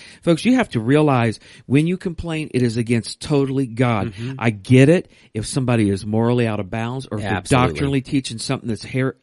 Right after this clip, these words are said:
Speaker 1: heresy, unbelievably, yes, then you should go to it. But there's ch-, proper channels to do that.
Speaker 2: Exactly.
Speaker 1: But some people,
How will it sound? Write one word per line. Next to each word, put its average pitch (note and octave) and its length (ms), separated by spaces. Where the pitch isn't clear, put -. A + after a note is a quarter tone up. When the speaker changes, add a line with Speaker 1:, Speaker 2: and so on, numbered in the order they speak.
Speaker 1:
heresy, D#3 600
unbelievably, D#3+ 640
yes, C3 380
then C3 120
you C3+ 100
should C3 200
go C#3 160
to C3+ 100
it. A2+ 60
But A#2 120
there's A#2 200
ch-, - 160
proper D3+ 280
channels C3+ 420
to - 100
do B2 220
that. E3 240
Speaker 2:
Exactly. F2+ 400
Speaker 1:
But G2 100
some F3 260
people, G3 380